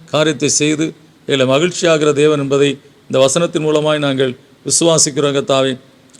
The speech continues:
அப்படியாய் கர்த்தா, நல்ல தெய்வமே, இந்த காலை வேளையில என்னென்ன காரியத்துக்காக உம்முடைய பிள்ளைகள் கர்த்தாவே உம்மை நோக்கி பார்த்து கொண்டிருக்கிறார்களோ, அவருடைய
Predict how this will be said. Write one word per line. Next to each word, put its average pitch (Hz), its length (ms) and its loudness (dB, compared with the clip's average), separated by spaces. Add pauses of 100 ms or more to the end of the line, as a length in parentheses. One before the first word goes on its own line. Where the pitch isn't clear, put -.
அப்படியாய் 151 420 2
கர்த்தா, 147 220 0 (120)
நல்ல 175 300 2
தெய்வமே, 147 380 0 (500)
இந்த 135 100 -2 (100)
காலை 165 260 4
வேளையில 160 340 2
என்னென்ன 175 300 0 (100)
காரியத்துக்காக 151 500 0
உம்முடைய 135 240 -4
பிள்ளைகள் 143 340 0 (440)
கர்த்தாவே 151 440 4 (680)
உம்மை 131 160 -2
நோக்கி 175 280 2
பார்த்து 147 260 0
கொண்டிருக்கிறார்களோ, 139 680 0 (440)
அவருடைய 135 360 4